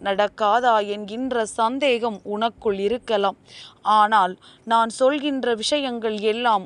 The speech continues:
உன் வாழ்க்கையில் நடந்துவிட்ட பிறகு சர்வ நிச்சயமாக என் பிள்ளை எனக்கு நன்றியை சொல்லத்தான் வருவாய். அம்மாவினுடைய அன்பினை உன்னால்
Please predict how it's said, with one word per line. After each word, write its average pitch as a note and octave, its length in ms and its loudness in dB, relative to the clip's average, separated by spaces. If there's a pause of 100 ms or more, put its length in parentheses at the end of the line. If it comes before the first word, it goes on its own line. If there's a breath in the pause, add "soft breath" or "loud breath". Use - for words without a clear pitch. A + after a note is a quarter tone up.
(120)
உன் G#3 220 -8
வாழ்க்கையில் G#3+ 680 0
நடந்துவிட்ட G#3 720 -2
பிறகு G#3 400 -2 (520 loud breath)
சர்வ B3+ 420 2
நிச்சயமாக C4 880 0
என் A#3 220 -4
பிள்ளை C4+ 380 0
எனக்கு A3+ 440 -4 (180)
நன்றியை A3 540 0 (100)
சொல்லத்தான் A3 680 0
வருவாய். G3+ 440 2 (640 loud breath)
அம்மாவினுடைய G#3+ 880 2 (120)
அன்பினை B3 460 0 (200)
உன்னால் G#3 440 2